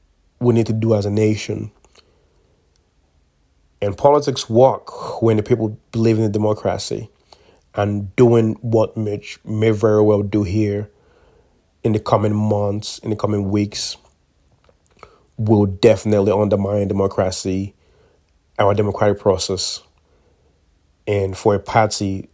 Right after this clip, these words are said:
that, that just preaches itself as the party that cares about the democratic process, the party of Lincoln and Reagan, and everything else it claims to be,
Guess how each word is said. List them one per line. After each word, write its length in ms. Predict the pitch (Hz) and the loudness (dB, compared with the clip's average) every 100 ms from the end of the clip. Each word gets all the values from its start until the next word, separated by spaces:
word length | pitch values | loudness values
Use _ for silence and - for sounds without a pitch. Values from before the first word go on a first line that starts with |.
| - | -14
that, 460 | 110 104 104 - _ _ _ - | -4 -2 -2 -6 _ _ _ 2
that 380 | 110 101 - _ _ | 2 0 -6 _ _
just 380 | - 104 - - _ | -4 -4 -4 -12 _
preaches 480 | - - 117 110 110 | -6 2 2 2 -2
itself 760 | 104 - - 110 101 98 - - - | -2 -4 0 0 0 -2 -8 -20 -10
as 380 | 98 98 - - - _ _ _ - | -6 -6 -8 -12 -16 _ _ _ -10
the 120 | 113 | -8
party 320 | 107 107 98 | -2 -2 0
that 140 | 107 98 | -2 -2
cares 320 | - 110 104 | 0 2 2
about 260 | 101 101 104 | 2 0 0
the 60 | |
democratic 400 | 101 95 107 101 | -4 -4 -2 -2
process, 460 | - 92 - 104 - | 0 -2 -4 -8 -8
the 100 | - | -6
party 320 | 110 104 104 | -2 -2 0
of 140 | 98 | -2
Lincoln 520 | 101 104 98 107 101 98 _ _ _ | 0 0 0 -2 -2 -6 _ _ _
and 160 | 117 107 | -2 2
Reagan, 720 | 101 101 95 101 98 98 101 _ _ _ _ _ _ _ _ _ _ _ _ _ _ _ _ _ _ _ | 2 2 0 -2 -2 -6 -10 _ _ _ _ _ _ _ _ _ _ _ _ _ _ _ _ _ _ _
and 180 | 120 113 | 0 2
everything 380 | 117 110 104 110 | 2 2 2 4
else 260 | 104 101 | 4 2
it 140 | 107 - | -2 -10
claims 560 | - - 113 107 95 | -12 -2 0 0 -2
to 80 | - | -6
be, 540 | 98 104 101 95 101 | -6 -2 -2 -2 -6